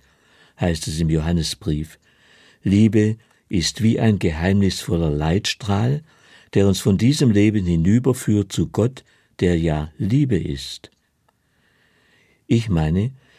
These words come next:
Lea ist sich ihrer Auferstehung so sicher, weil sie die Kraft der Liebe spürt. Die gibt ihr die Gewissheit, wir werden einander wiedersehen.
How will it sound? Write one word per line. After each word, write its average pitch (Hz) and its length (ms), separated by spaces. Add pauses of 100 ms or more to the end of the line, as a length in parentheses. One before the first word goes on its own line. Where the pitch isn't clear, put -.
(220)
Lea 120 680
ist - 320
sich 110 200
ihrer 101 320
Auferstehung 95 680
so 87 180
sicher, 95 560 (560)
weil 90 140
sie 90 160
die 85 140
Kraft - 400
der 98 160
Liebe 107 400
spürt. 67 580 (720)
Die 139 240
gibt 127 240
ihr 107 140
die 92 100
Gewissheit, 87 800 (580)
wir 76 240
werden 120 640
einander 87 640
wiedersehen. 73 760